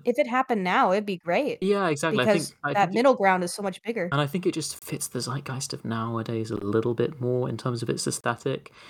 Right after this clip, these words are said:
Speaker 2: I think, like, for example, like, the Roadrunner jumper and stuff like that.
Speaker 1: I have one, <laughs> I have one.
Speaker 2: No way, you have that.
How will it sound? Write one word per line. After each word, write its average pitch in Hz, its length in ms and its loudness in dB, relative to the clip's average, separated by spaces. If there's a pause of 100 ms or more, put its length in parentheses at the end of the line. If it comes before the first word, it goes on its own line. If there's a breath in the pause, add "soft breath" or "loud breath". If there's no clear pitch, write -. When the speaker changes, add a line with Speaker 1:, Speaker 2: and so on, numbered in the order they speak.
(120)
Speaker 2:
I 120 60 2
think, - 340 -2 (360 soft breath)
like, 135 140 6
for 151 80 2
example, 147 280 2
like, 135 120 0
the 135 60 4
Roadrunner 117 540 4
jumper 90 320 -8
and 117 140 -8
stuff - 200 -2
like 98 220 -4
that. 101 240 2 (120)
Speaker 1:
I 226 60 -6
have 233 220 -2
one, 285 280 0
<laughs> - 40 0
I - 40 0
have 277 240 -2
one. 339 120 -16 (160)
Speaker 2:
No 175 160 10
way, 170 260 6
you 113 160 4
have 165 180 2
that. 107 280 4